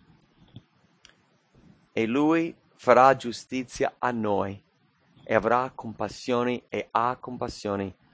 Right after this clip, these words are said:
su di noi. Allora lui, il salmista, ha iniziato questo salmo esortandoci a lodare l'Eterno.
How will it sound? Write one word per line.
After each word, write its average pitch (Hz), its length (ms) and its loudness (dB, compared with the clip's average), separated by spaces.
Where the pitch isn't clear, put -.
su - 220 -8
di 101 160 -6
noi. 92 320 -8
Allora 170 420 10
lui, 180 460 6
il 127 120 -2
salmista, 151 640 4
ha 143 140 6
iniziato 156 520 0
questo 147 320 -2
salmo 120 520 4
esortandoci 156 1160 2
a 127 360 8
lodare 123 460 4
l'Eterno. 101 640 0